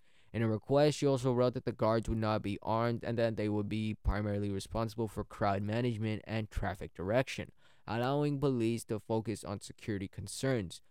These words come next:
Miller approved the request on January fourth, activating three hundred and forty troops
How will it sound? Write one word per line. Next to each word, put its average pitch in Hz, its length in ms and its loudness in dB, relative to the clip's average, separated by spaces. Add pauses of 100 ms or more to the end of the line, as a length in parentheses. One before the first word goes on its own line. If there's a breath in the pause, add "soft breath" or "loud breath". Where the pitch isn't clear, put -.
(260)
Miller 143 300 4
approved 147 320 0
the 143 80 -2
request 117 460 2
on 110 140 -2
January 101 500 -2
fourth, 113 480 -2
activating 110 480 -4
three 117 160 -4
hundred 107 240 -4
and 101 120 -6
forty 98 220 -4
troops 123 460 -4